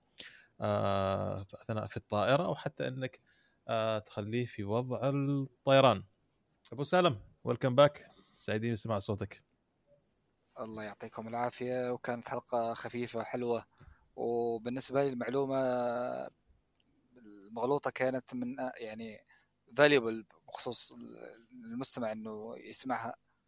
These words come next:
Speaker 2: و welcome back لي، و-، وأتشرف إني أكون معاكم حقيقة. وافتقدنا هذه الأجواء بحيث إنه كانت البداية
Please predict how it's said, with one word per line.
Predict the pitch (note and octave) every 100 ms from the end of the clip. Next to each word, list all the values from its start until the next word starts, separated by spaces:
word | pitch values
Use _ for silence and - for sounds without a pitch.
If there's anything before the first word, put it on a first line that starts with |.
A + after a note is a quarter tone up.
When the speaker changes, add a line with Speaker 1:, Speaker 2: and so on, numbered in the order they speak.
| _ _ _ _ -
Speaker 2:
و | - A#2 A#2 A#2 A#2 A2+ A2+ A2 A2 A2 A2+ A2 A2 G#2+ A#2+ B2 B2
welcome | C3+ D3+ C#3
back | D3+ D#3 - -
لي، | C#3 C3 C3 D#3 D#3 D#3 D#3
و-، | D3+ C#3 C3 B2 B2 B2+ C#3 -
وأتشرف | B2 - C#3+ C#3 C3+
إني | A#2+
أكون | - B2
معاكم | A#2+ A#2+ - A2+
حقيقة. | - C3 - C#3 C3+ B2
وافتقدنا | B2 C3 C3+ - _ _ - - _ - - D3+ C#3+ C#3
هذه | C3
الأجواء | C3 A2+ C3 C3+
بحيث | - A#2+ C3+
إنه | B2 A#2+
كانت | D3 C#3 -
البداية | B2 C3 C3+